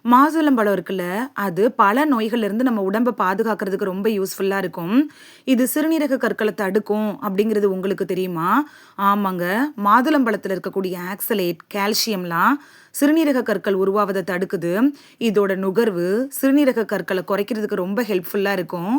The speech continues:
ஃபோர்த் ஒன், உடல் எடையை குறைக்க உதவுது. மாதுளையில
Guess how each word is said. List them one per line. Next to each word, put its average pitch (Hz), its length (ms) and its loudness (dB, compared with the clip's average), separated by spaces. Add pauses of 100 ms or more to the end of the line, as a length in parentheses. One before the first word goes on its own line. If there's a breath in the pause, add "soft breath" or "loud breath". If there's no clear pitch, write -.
(960)
ஃபோர்த் 240 400 4 (160)
ஒன், 180 140 0 (260)
உடல் 220 300 4
எடையை 214 220 2 (100)
குறைக்க 202 240 2 (100)
உதவுது. 175 340 -2 (540 loud breath)
மாதுளையில 254 540 6